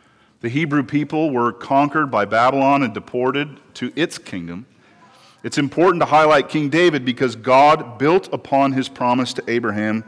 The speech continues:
with another promise to King David. Okay, so hopefully you're with, are you with me here? God made a promise to Abraham. Said, "I'm gonna give you a son, and to that son I will give this global promise."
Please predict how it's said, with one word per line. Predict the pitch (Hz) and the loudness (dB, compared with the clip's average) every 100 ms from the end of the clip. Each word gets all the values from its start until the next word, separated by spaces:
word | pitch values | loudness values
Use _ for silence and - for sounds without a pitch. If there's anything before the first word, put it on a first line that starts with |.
| - - - - | -14 -20 -20 -8
with | 123 | -4
another | 127 135 143 165 | 0 2 2 2
promise | - 107 95 90 95 - - | -2 -4 -6 -6 -10 -14 -18
to | - | -18
King | - 117 107 | -10 -8 -4
David. | 113 107 73 _ _ _ _ _ _ _ | -4 -4 -8 _ _ _ _ _ _ _
Okay, | - 123 151 | -6 -4 -4
so | - 113 | -4 -4
hopefully | - 139 139 156 | -2 -6 -2 0
you're | 156 | 2
with, | 156 160 - 95 120 _ | 0 -2 -6 -14 -14 _
are | 117 | -4
you | 120 127 | -2 0
with | 147 | 0
me | 160 | 0
here? | 156 170 185 - _ _ _ _ _ _ | 0 0 -2 -8 _ _ _ _ _ _
God | - 143 165 165 | 4 8 8 6
made | 165 160 | 2 2
a | |
promise | 151 156 160 151 | 2 4 4 2
to | - | 2
Abraham. | 147 139 120 101 80 - _ _ | 2 2 0 -2 -6 -20 _ _
Said, | - 143 | -2 0
"I'm | |
gonna | 143 135 | 2 2
give | 160 175 | 2 4
you | 175 | 2
a | 165 | 2
son, | - 170 175 | 2 4 4
and | 165 139 | 0 -2
to | 151 160 | 0 2
that | 160 151 | 2 2
son | - 175 160 143 | 0 2 4 2
I | 131 | 2
will | 135 | 0
give | 131 131 | 0 -2
this | 127 123 | -2 -4
global | - 120 139 139 139 | -6 0 2 2 0
promise." | - 143 135 117 - - | -2 2 2 2 -4 -12